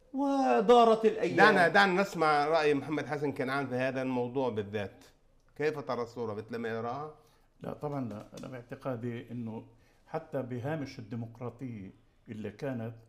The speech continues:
Speaker 3: إيه، كان كنا نستطيع أن نعمل وأن نتحرك. اليوم في ال-، في التغييرات عمليا هن بده، إيه، يمنعوا أو ينهوا آخر إمكانية لتحركنا كجماهير عربية،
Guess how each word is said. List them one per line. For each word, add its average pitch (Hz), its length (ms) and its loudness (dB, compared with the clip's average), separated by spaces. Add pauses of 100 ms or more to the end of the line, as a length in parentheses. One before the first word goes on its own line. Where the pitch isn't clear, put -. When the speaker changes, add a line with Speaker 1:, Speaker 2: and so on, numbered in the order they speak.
(440)
Speaker 3:
إيه، 113 360 -8 (160)
كان 135 320 -6
كنا 139 220 -6
نستطيع 123 720 -8
أن 120 160 -6
نعمل 123 420 -6 (320)
وأن 123 240 -6
نتحرك. 123 500 -10 (600)
اليوم 135 380 -4
في 135 140 -12
ال-، 120 420 -8
في - 140 -12
التغييرات 127 720 -8
عمليا 131 540 -6 (420)
هن 135 380 -2
بده، 127 460 -8 (120)
إيه، 123 540 -8
يمنعوا 143 480 -4 (120)
أو 123 140 -2
ينهوا 139 420 -4
آخر 165 320 0 (100)
إمكانية 147 680 -2 (400)
لتحركنا 139 920 -4
كجماهير 131 560 -4
عربية، 135 560 -8